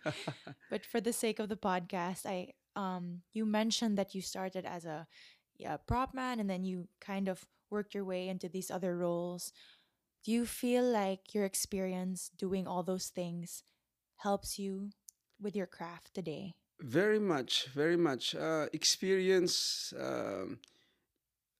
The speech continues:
Speaker 1: you have to be, of course, if, if acting is the, is a craft that you want to, uh, engage yourself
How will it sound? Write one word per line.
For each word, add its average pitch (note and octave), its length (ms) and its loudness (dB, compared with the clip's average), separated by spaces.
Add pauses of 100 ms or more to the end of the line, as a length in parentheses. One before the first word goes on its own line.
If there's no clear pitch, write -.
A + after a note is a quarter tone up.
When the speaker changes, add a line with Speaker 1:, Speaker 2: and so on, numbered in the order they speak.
(500)
Speaker 1:
you E3 180 8
have E3+ 200 4
to F3+ 80 2
be, D#3+ 100 6
of C#3+ 180 2
course, C3+ 340 2 (100)
if, C#3 100 0 (1040)
if C#3+ 120 -6 (500)
acting E3 380 6
is C#3 160 0
the, C3+ 100 -4 (160)
is C3 160 -4
a C#3+ 40 -4
craft B2+ 360 -6
that B2+ 160 -6
you C3 120 0
want B2 280 2
to, A#2 360 0
uh, A#2 60 0
engage B2 480 2
yourself A#2 320 -2